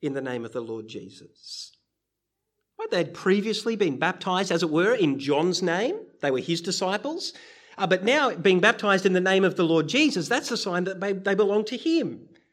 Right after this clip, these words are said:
to Jesus' people. They're his disciples. A-, and having repented, uh, of their sin and believed in the gospel a-, and been baptized in water, in verse six,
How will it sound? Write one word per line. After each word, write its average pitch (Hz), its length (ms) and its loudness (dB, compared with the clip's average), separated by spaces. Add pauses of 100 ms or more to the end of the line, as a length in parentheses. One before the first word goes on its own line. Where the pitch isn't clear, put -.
(300)
to 214 100 2
Jesus' 220 520 2
people. 135 280 -2
They're 190 240 0
his 277 420 -4
disciples. - 1040 -8 (280)
A-, - 40 -2
and 175 220 2
having 156 240 4
repented, 233 840 2 (200)
uh, 160 60 0 (100)
of 143 140 -4
their 123 120 0
sin 254 520 -2
and 143 300 -2 (260)
believed 226 460 6
in 180 120 4
the 147 80 0
gospel 226 720 0
a-, 175 60 -2
and 151 200 -2
been 160 140 2
baptized 208 500 2
in 170 140 4
water, 151 260 4
in 151 220 0
verse 208 400 4
six, 139 460 -4